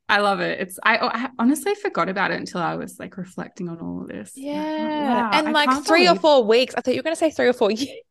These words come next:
Speaker 2: years. <laughs>
Speaker 1: No, literally,
Speaker 2: Wow.
Speaker 1: like, we'd been talking, you know,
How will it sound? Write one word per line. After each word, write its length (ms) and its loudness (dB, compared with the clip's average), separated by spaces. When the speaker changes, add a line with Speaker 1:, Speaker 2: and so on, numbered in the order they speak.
Speaker 2:
years. 280 2
<laughs> 1300 -4
Speaker 1:
No, 320 8
literally, 880 4
Speaker 2:
Wow. 80 -8
Speaker 1:
like, 440 0
we'd 240 2
been 180 4
talking, 760 0
you 80 2
know, 380 -2